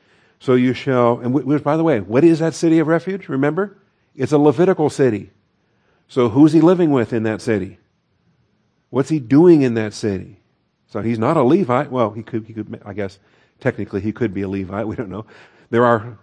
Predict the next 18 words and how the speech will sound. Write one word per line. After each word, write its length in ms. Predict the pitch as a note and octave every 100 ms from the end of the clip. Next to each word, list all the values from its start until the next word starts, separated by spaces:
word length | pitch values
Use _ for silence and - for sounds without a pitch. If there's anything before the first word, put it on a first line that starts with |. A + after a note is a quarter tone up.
| -
Levitical 400 | A2+ A#2 A2+ G#2
manslayers, 720 | A2 A2+ A2+ G#2 G#2 A2+ A2+
I'm 160 | G#2
sure. 280 | F2+ G2 G#2+ - _ _ -
But 380 | G#2+ C3 A#2+ - _ _ _ -
assuming 420 | - D#3+ D3+ C3+
for 100 | C#3
the 80 | A#2+
moment 380 | A#2 A#2 B2+
he's 120 | B2 A#2
from 200 | B2 B2
the 80 |
tribe 280 | A2+ A#2 A#2
of 160 | B2 F#2 -
Reuben 400 | A#2 A2 A#2 A2+
or 80 | A2+
Gad 340 | G2 G2 G2+ G#2
or 200 | G2+